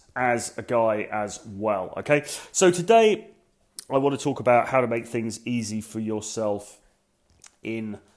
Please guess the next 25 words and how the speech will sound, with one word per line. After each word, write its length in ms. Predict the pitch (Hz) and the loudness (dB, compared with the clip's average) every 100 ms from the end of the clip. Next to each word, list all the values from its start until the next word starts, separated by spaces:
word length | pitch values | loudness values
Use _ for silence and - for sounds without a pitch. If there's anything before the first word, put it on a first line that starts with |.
| _ - | _ -14
the 60 | |
dating 640 | 98 110 107 - 98 98 95 _ _ - | -2 -2 -2 -8 -8 -10 -12 _ _ -4
marketplace. 800 | 131 156 147 131 - 107 92 - | 4 6 6 0 -2 -2 -2 -4
And 300 | 123 120 120 | -2 -2 -4
again, 480 | - 123 147 151 151 - _ _ _ _ _ | -6 0 2 2 -4 -14 _ _ _ _ _
caveat, 640 | 143 135 139 156 - - - _ - | 2 2 2 0 -2 -10 -12 _ -14
because, 680 | 110 127 120 117 107 - - _ _ - - - _ - | 0 2 4 2 -2 -6 -10 _ _ -20 -20 -20 _ -4
um, 400 | 113 113 110 110 _ _ - | 0 0 -2 -8 _ _ -4
I 100 | 117 | -2
know 180 | 120 120 | 0 0
that 140 | 113 | 0
people 300 | 127 120 113 | -4 -4 -4
will 160 | 101 120 | -6 -8
<laughs> 80 | - | -10
continue 500 | - 123 185 196 180 | -12 -4 2 4 4
to 100 | 135 | 0
say 240 | - 135 | 2 2
these 180 | 123 117 | 2 -2
kinds 200 | 120 110 | -2 -2
of 80 | 107 | -2
things 220 | 123 107 | -6 -6
in 80 | 107 | 2
comments. 440 | 139 147 139 - - - - - - | 4 4 0 -4 -10 -20 -20 -12 -4
Of 120 | - | 4
course, 380 | 190 170 147 | 10 10 8